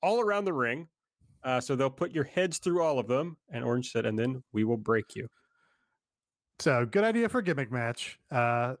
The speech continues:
Speaker 2: you know, thematically appropriate with how much this feud has been about arcade cabinets. And they put Chuck through a window here. So now they're gonna put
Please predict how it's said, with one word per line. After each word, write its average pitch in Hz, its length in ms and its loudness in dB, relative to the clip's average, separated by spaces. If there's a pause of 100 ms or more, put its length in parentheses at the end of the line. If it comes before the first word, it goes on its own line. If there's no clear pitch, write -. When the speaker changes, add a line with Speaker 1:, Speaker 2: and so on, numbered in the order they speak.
Speaker 2:
you 147 120 0
know, 117 160 2
thematically 160 560 0
appropriate 131 580 -2
with 120 240 -6
how 127 140 0
much 120 240 -2
this 123 220 0
feud 131 280 0
has 120 140 0
been 113 160 0
about 120 300 0 (100)
arcade 123 400 0
cabinets. 117 480 0 (320)
And 202 400 2
they 165 120 2
put 175 380 -2
Chuck 220 260 0
through 147 180 2
a - 20 2
window 120 300 0
here. 120 220 -4
So 151 120 -6
now 127 100 2
they're 123 140 -2
gonna 127 160 -2
put 123 240 0